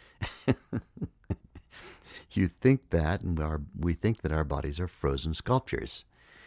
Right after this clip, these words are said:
But in fact, there's no evidence of that being true. Our body is a river of energy and intelligence that is constantly changing over its physical structure.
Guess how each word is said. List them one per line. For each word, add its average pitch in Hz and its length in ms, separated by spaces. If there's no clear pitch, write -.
But 87 140
in 82 100
fact, 76 300
there's 78 160
no 80 240
evidence 78 480
of 71 80
that 73 200
being 69 240
true. 73 400
Our 78 140
body 78 500
is 76 140
a 73 80
river 73 420
of - 320
energy 78 420
and 69 140
intelligence 73 920
that 82 120
is 78 160
constantly 87 840
changing 76 540
over 92 420
its 76 260
physical 76 500
structure. - 680